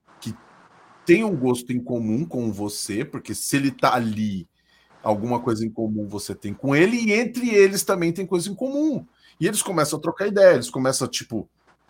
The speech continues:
tem hora que eu tô aqui, pá, não sei o quê, papapá, e eu,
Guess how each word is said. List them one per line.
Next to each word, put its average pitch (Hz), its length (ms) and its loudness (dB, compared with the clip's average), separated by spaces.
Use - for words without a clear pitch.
tem 151 100 6
hora 190 200 8
que 233 100 0
eu 214 260 2
tô 226 100 6
aqui, 240 380 6
pá, 254 280 4
não 247 80 0
sei 240 160 0
o - 20 -6
quê, 247 140 -4
papapá, 240 640 4
e 254 100 0
eu, 240 360 0